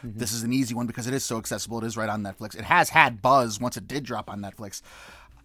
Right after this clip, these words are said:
Speaker 2: I, I'm almost at the point where I would be surprised to not see it here.
Speaker 1: Oh, I'd be very surprised at this point
Speaker 2: Yeah.
Speaker 1: because, uh, because I've, I've so talked myself into how I've been proven wrong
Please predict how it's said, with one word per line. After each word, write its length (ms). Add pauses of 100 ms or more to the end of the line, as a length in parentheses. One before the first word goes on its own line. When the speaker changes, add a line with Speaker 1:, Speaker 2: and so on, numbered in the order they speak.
(320)
Speaker 2:
I, 160
I'm 120
almost 260
at 100
the 60
point 200
where 100
I 20
would 120
be 100
surprised 420
to 60
not 300
see 180
it 80
here. 300
Speaker 1:
Oh, 120
I'd 200
be 100
very 320
surprised 480
at 100
this 160
point 220
Speaker 2:
Yeah. 140
Speaker 1:
because, 420
uh, 280 (920)
because 280
I've, 380
I've 200
so 440
talked 340
myself 960
into 240
how 280
I've 120
been 140
proven 320
wrong 460